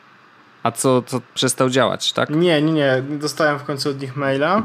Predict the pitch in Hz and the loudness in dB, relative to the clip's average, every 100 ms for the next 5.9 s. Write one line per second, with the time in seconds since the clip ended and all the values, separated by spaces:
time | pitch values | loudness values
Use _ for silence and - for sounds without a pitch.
0 | - - - - - - 117 120 139 147 | -4 -18 -20 -20 -12 -2 0 2 0 4
1 | 147 147 143 143 151 151 147 143 139 147 | 6 6 4 0 -2 -2 -2 0 0 -2
2 | 135 131 - 143 139 143 139 135 131 131 | -2 -6 -12 -6 -4 -2 -4 -4 -6 -4
3 | 147 143 208 202 139 143 190 208 - - | 2 4 4 2 2 2 2 2 -4 -2
4 | 170 185 143 - 147 190 123 107 107 110 | 2 2 0 0 2 2 2 -2 -2 2
5 | 120 120 - 110 92 101 143 - 104 | 2 2 2 2 2 2 2 2 -2